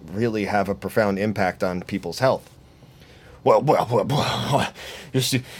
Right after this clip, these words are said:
see, you don't need the plants, you just need Jesus. You just need to believe in Jesus. Of course, Yahweh is not the real creator God.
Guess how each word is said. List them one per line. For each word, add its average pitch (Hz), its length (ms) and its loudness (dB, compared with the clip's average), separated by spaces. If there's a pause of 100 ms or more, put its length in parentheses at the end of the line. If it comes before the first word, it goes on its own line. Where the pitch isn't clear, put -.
(140)
see, 123 160 -2
you 113 160 2
don't 127 180 4
need 151 180 4
the 165 80 6
plants, 131 380 2
you 107 80 -4
just 98 160 -8
need 92 140 -6
Jesus. 147 540 -2 (180)
You 101 100 -2
just - 120 -8
need 110 120 -2
to 101 80 -4
believe 104 260 -2
in 90 140 -6
Jesus. 131 640 -4 (1300)
Of 160 200 4
course, 180 480 2 (200)
Yahweh 120 440 4
is 104 240 0
not 120 240 4
the 123 80 4
real 113 280 2
creator 113 680 2
God. 101 480 2